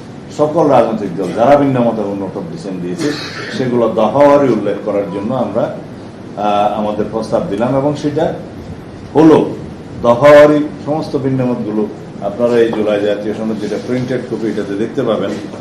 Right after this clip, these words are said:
প্রত্যেকটা প্রস্তাবের বিপরীতে রাজনৈতিক দলসমূহের ঐকমত্য এবং note of dissent উল্লেখ করা হয়েছে, কারা কি কি note of dissent দিয়েছে। আমি এখানে সত্তর অনুচ্ছেদের একটা note of dissent আপনাদের সামনে just বলতে পারি।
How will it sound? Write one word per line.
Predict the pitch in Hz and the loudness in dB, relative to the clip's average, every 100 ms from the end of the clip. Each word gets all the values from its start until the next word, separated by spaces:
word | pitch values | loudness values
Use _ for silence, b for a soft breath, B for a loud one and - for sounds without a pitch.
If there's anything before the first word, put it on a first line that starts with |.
| - - - | -14 -14 -8
প্রত্যেকটা | - 135 143 139 - 123 | -2 0 2 2 2 0
প্রস্তাবের | 123 117 123 113 107 98 - - - - - | 0 -2 0 0 -2 -4 -10 -16 -16 -10 -6
বিপরীতে | 120 131 113 90 90 - - - | -2 0 0 -2 -6 -8 -12 -6
রাজনৈতিক | 101 117 120 113 107 | -2 0 0 -4 0
দলসমূহের | 110 107 131 127 127 117 - - - - - - - | 0 0 -4 -2 0 -2 -4 -12 -10 -10 -10 -12 -8
ঐকমত্য | 117 117 135 131 131 160 175 170 - - - - | -6 0 2 2 4 4 4 0 -8 -14 -14 -4
এবং | 127 135 123 | 0 2 2
note | 127 139 139 | 0 2 0
of | 113 | 0
dissent | 110 110 95 - - - - | -2 -2 -4 -6 -12 -16 -6
উল্লেখ | 123 135 135 | 0 2 2
করা | 135 131 | 4 6
হয়েছে, | 123 - 113 - | 4 2 -2 0
কারা | 117 123 | 4 4
কি | 117 110 | 2 0
কি | 92 | -6
note | 95 95 | -6 -6
of | 92 90 | -6 -6
dissent | - 95 90 | -6 -6 -6
দিয়েছে। | 92 - - - - - 113 | -6 -8 -12 -14 -16 -12 -4
আমি | 123 147 | 2 4
এখানে | 143 147 | 4 2
সত্তর | 147 147 - 139 | 2 0 2 2
অনুচ্ছেদের | 139 131 - 113 127 | 2 0 -2 0 2
একটা | 120 - 110 - - - - - | 0 2 0 0 -6 -14 -16 -8
note | 107 113 | -4 -2
of | 120 | 0
dissent | 110 123 120 | 0 0 0
আপনাদের | 117 - 110 | 0 0 -4
সামনে | 110 123 117 110 | -4 -4 -4 -2
just | 123 131 - 98 | -2 -2 -4 -4
বলতে | 139 147 139 | -2 0 2
পারি। | 107 | 0